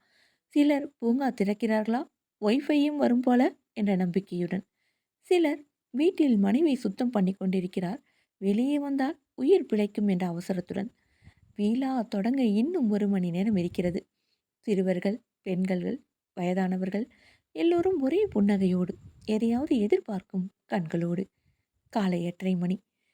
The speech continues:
தூரத்தில் ஒரு ஹாரன் ஓசை மட்டுமல்ல, உத்தரவு. "நான் வரேன், வழிவிடு." அதிகாரத்தின் இசை என்றால் இதுதான். சிம்பொனி கச்சேரி இல்லை, சின்ன சின்ன ஹாரன் நோட்டுகள். பளபளத்த மெர்சிடிஸ் நுழைந்தது.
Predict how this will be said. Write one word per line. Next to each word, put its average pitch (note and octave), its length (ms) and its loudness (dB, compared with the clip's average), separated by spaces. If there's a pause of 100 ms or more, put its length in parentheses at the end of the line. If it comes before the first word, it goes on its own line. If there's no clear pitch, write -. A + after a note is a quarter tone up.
(260)
தூரத்தில் F4+ 680 2
ஒரு G3+ 200 0
ஹாரன் F#3+ 500 0
ஓசை G#3 340 -4
மட்டுமல்ல, G3+ 600 -2 (140)
உத்தரவு. F#3+ 560 -4 (420)
"நான் F#3 320 0
வரேன், F#3+ 360 -2 (160)
வழிவிடு." F#3+ 500 0 (160)
அதிகாரத்தின் G3 640 -2
இசை F#3 280 0
என்றால் G#3 300 0
இதுதான். F3 420 -2 (540)
சிம்பொனி G#4 420 2
கச்சேரி A#3 460 2
இல்லை, G3 340 0 (240)
சின்ன G3 320 -2
சின்ன B3+ 240 -2
ஹாரன் B3 420 -2
நோட்டுகள். - 500 -6 (840)
பளபளத்த G3+ 800 0 (280)
மெர்சிடிஸ் G#3 600 4
நுழைந்தது. F#3 580 2